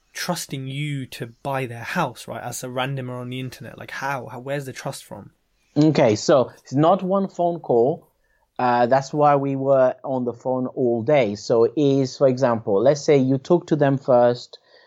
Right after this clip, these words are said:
Speaker 2: and then you got the information, you talk to them again, you gather more information, you talk to them again,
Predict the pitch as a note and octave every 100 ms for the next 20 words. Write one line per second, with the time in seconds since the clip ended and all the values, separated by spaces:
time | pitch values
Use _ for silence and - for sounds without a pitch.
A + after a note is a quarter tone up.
0 | _ _ A#2+ A#2 A#2+ B2 C3 B2+ B2 B2+
1 | C3 A#2 B2+ B2 B2 - A#2 A2+ A2 A#2
2 | A2 G#2+ C#3+ C#3 C3 A#2+ A#2 A#2 A#2 A2+
3 | A2 A2 A2 B2+ G#2 F#2+ G#2+ A2 A2+ A#2
4 | A#2 C3 A#2 G#2+ G#2+ - G#2+ G2 F#2 B2
5 | B2 B2+ A2+ A#2 A#2 A2+ G#2+ G#2+ G#2